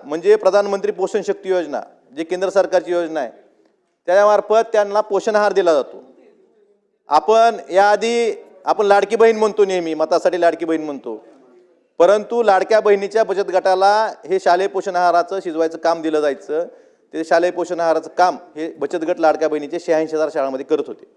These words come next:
आपण त्या लाडक्या बहिणीचा घास हिरावून घेतला आणि राज्यातल्या दोन तीन लाडक्या भावाला काम दिलं. त्यांनी काय केलं, ही ते जे ज्यावेळेस निविदा निघाली होती, त्या निविदेच्या अटी आहेत,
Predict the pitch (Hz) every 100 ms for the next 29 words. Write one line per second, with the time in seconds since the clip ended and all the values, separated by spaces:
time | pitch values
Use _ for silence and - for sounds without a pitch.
0 | _ _ _ _ _ _ _ _ - -
1 | 226 226 220 214 233 233 220 220 233 226
2 | 233 202 226 240 226 226 143 107 - _
3 | _ _ _ - 160 208 196 196 214 208
4 | 208 226 220 202 202 220 208 196 202 202
5 | 180 175 180 190 165 156 131 95 _ _
6 | _ _ _ _ - 190 233 233 247 208
7 | 156 127 - - _ _ _ - 202 233
8 | 233 240 240 - - _ _ _ 180 196
9 | 220 233 208 214 233 226 220 220 226 226
10 | 233 226 214 214 220 220 226 220 208 208
11 | 190